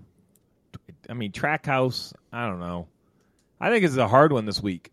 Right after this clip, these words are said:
Um, twenty-three eleven, just take Reddick 'cause Bubba can't win. You would get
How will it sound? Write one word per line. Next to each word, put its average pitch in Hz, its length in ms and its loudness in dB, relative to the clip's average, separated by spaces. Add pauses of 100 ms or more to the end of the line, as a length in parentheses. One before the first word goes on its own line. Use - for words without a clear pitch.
Um, 113 400 -4 (1200)
twenty-three 165 420 2
eleven, 143 460 2
just 139 180 -4
take 127 200 0
Reddick 113 320 0
'cause 104 160 -6
Bubba 110 260 0
can't 92 240 -10
win. 95 400 -12 (100)
You 120 160 0
would 147 140 4
get - 180 -4